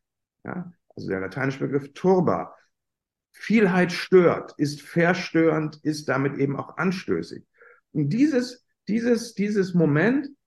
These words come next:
äh, ist mir wichtig. Und, ähm,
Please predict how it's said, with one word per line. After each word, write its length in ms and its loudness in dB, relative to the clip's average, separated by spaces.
äh, 320 0
ist 240 0
mir 200 2
wichtig. 500 -4
Und, 340 0
ähm, 500 0